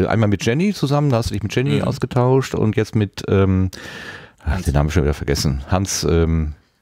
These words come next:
Speaker 2: Jessen.
Speaker 1: Jessen, genau. Wo ihr dann über die Republika gesprochen habt. Aber das war auch insofern
Speaker 2: Mhm.
Speaker 1: interessant, weil ihr wirklich ein Szenario, eine, eine Bühnensituation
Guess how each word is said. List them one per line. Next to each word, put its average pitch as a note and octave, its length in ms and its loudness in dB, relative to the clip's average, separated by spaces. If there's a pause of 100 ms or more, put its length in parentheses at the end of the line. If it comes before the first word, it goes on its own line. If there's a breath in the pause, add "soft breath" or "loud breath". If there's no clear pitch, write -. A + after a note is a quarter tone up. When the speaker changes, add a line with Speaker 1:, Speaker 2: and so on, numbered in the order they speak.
(200)
Speaker 2:
Jessen. - 280 -10 (520)
Speaker 1:
Jessen, - 360 0
genau. C2+ 320 -6 (300 loud breath)
Wo G2 120 4
ihr E2 60 4
dann F2 140 4
über F2+ 140 4
die E2+ 120 0
Republika - 480 -4
gesprochen - 400 -4
habt. - 120 -8
Aber F2+ 120 2
das F#2 120 0
war G2+ 120 2
auch F#2 120 0
insofern F#2+ 500 0
Speaker 2:
Mhm. F2+ 60 2
Speaker 1:
interessant, F#2+ 380 0
weil F#2 140 2
ihr E2 80 2
wirklich F2+ 280 -4
ein E2+ 140 2
Szenario, F#2+ 640 2
eine, D#2 260 -2
eine D#2+ 160 -2
Bühnensituation F#2 960 2